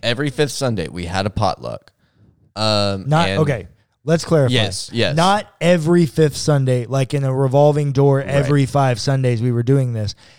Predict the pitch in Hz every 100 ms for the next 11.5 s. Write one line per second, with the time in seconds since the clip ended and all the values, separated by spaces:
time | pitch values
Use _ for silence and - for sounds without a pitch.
0 | _ - 123 202 226 208 185 190 170 135
1 | 127 101 82 73 123 147 135 127 156 170
2 | 165 156 - 160 - - 147 127 120 117
3 | 120 - 131 - - 147 156 175 165 175
4 | 156 147 123 135 123 139 143 107 92 87
5 | - _ _ - 104 90 139 156 160 160
6 | 175 170 151 151 151 143 139 127 139 143
7 | 139 139 135 - 131 120 117 113 117 113
8 | 120 135 143 170 139 127 123 117 113 101
9 | _ _ 117 117 113 123 120 117 107 104
10 | - - - - _ _ 113 113 110 98
11 | - 95 - -